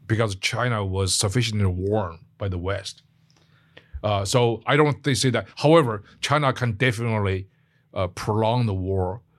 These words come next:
by its, uh, ambiguous, uh, support for both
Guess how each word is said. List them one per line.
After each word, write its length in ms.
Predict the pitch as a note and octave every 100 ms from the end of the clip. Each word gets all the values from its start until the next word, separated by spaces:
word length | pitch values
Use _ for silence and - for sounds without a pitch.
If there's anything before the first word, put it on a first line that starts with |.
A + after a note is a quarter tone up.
| _
by 720 | F#2 F2 F#2+ F#2 F2+ F2 F#2+ -
its, 440 | - F#2+ F#2 - -
uh, 260 | F2+ F2+ F#2
ambiguous, 840 | G#2 F#2+ G#2 G2 G2 F#2 F2 - -
uh, 220 | F2+ E2+ E2
support 520 | - G#2 F#2+ G#2+ E2+
for 100 | G2+
both 380 | F#2+ G3+ B2 -